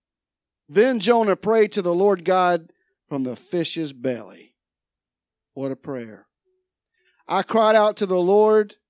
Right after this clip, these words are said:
because of my affliction, and he answered me. Out of the belly of Sheol I cried,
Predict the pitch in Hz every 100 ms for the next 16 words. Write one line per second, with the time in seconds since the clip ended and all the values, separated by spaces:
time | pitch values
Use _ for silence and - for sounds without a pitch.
0 | _ _ _ _ _ 131 131 170 143 135
1 | 123 143 156 151 - 131 117 - 104 101
2 | 117 117 123 123 117 113 107 110 107 117
3 | 160 156 139 123 147 175 170 147 120 -
4 | 170 165 165 160 - 147 113 104 110 110